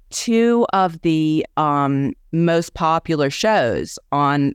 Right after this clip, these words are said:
on the station, which was the local artist spotlight, where I would interview local musicians, and then the children's hour. And, uh, but I always felt like nobody was listening to me 'cause you're just in isolation.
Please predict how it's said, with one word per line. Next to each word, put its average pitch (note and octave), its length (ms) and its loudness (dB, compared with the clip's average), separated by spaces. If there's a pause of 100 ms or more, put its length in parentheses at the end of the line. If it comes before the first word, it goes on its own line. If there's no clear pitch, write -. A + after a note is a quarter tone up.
on C#3 180 0
the C#3 60 -2
station, F3+ 680 -2
which C3 220 -4
was C3+ 200 -2
the B2+ 120 -4
local C#3+ 380 0
artist D3 380 0
spotlight, B2+ 680 -2
where B2+ 140 0
I B2 120 0
would C3 140 0
interview B2+ 560 -2
local B2+ 560 -2
musicians, D3 800 -2 (540)
and C#3+ 440 0 (360)
then C#3+ 260 0
the D3+ 60 -2
children's D#3+ 580 -2
hour. E2 500 -6 (540)
And, D3 500 -2 (100)
uh, C#3+ 200 -2 (260)
but G3 80 -2
I G3+ 120 0 (100)
always D4+ 480 0
felt A#3 280 0
like E3 200 0
nobody F3 720 0
was D3+ 220 -2
listening C#3 420 -2
to - 120 -4
me A2 180 -2
'cause D#3 200 -4
you're G3 120 0
just A#3 260 -2
in G#3+ 260 0
isolation. E3 1080 -2